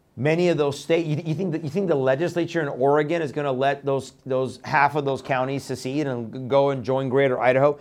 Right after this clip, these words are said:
You think the legislature in Washington or in, um, in, uh, uh, uh, Illinois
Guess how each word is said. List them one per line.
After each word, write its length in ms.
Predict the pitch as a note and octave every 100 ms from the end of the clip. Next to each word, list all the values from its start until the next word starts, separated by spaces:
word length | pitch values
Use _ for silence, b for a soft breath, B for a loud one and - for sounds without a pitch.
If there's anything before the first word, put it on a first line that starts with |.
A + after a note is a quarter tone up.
| B B
You 80 |
think 240 | C#3+ F#3+ F#3
the 100 | D#3
legislature 580 | C3+ C#3 D3 E3 C#3+ D3+
in 160 | C3
Washington 600 | A#2+ C3+ D3 D#3 C#3+ D#3+ D#3 B B
or 260 | C#3+ C#3+ C#3
in, 320 | C3+ B2+ B2+
um, 340 | B2+ B2 G#2+ - _ _ _ _ _ _ -
in, 280 | D3+ D3 C3+
uh, 380 | C3 B2+ B2 A2 b b b _
uh, 40 | C3
uh, 540 | B2+ A#2+ B2 A#2+ A2+ -
Illinois 680 | D#3+ D#3 C#3+ C3+ D3+ F3+